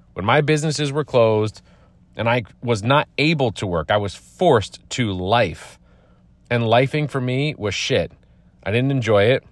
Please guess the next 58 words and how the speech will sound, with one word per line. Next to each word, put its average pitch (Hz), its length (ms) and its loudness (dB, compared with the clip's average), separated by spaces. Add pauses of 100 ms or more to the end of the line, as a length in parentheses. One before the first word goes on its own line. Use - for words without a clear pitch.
(1120)
I 147 40 0
mean, 214 160 4
look, 110 260 0
some 165 320 2
things, 127 240 -2
of 120 100 -8
course. - 460 -2 (320)
I 123 120 -2
enjoyed 135 480 2
the 131 120 0
extra 123 240 -4
time 120 240 -2
with 107 60 -8
my 101 100 -6
family. 139 640 -2 (540)
That 117 140 2
was 123 100 -2
something 131 260 0
that 120 100 -2
I 110 260 -2 (280)
really 123 380 -2
didn't 120 340 -4
get 113 180 -4
to 110 100 -4
have 107 340 0
at 95 80 -10
that 104 200 0
level 87 380 -2
before 90 440 -6
that. 73 240 -8 (400)
All 113 160 4
of 120 40 2
a - 40 -4
sudden, 110 160 2
my 104 100 2
kids 107 240 -4
aren't 104 140 0
in 92 80 -6
school 110 260 -4
anymore. 101 380 -2
They're 95 80 -4
being 90 180 -4
homeschooled. 98 360 -4
All 104 200 2
of 117 60 2
a 110 40 -4
sudden, 110 220 0
we're 104 140 2
all 107 180 6
under 104 180 -4
the 98 80 -6
same 98 300 -4
roof 104 220 -4
together 101 400 0
at 87 100 -2
the 90 80 -8
same 104 240 -4
time. 101 460 -2